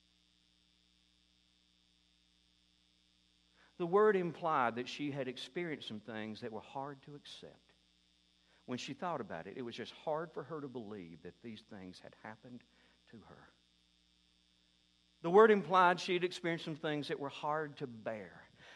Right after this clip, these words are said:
In other words, the load of grief that sat upon her shoulders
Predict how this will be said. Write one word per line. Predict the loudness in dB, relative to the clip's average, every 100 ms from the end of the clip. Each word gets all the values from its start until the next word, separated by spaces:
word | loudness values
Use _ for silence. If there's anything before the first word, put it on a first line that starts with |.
| -2
In |
other | 0 0
words, | 2 0 0 -4
the | -6
load | -2 0 0 0
of | -4 -8
grief | -6 -6 -6 -12
that | -12 -10
sat | -8 -8
upon | -8 -12 -12
her | -12
shoulders | -10 -10 -12 -14 -18 -20